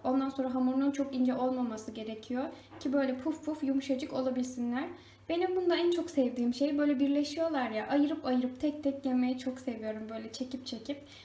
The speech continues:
Bıçak falan gerekmiyor bunda. Şimdi çok sıcak gösteremiyorum o yüzden. Soğuduğunda gösteririm olmazsa.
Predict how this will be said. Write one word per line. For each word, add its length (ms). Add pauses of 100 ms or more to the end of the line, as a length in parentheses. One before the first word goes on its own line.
(120)
Bıçak 320
falan 340
gerekmiyor 560
bunda. 340 (260)
Şimdi 280
çok 200
sıcak 380
gösteremiyorum 760
o 40
yüzden. 400 (520)
Soğuduğunda 640
gösteririm 640
olmazsa. 600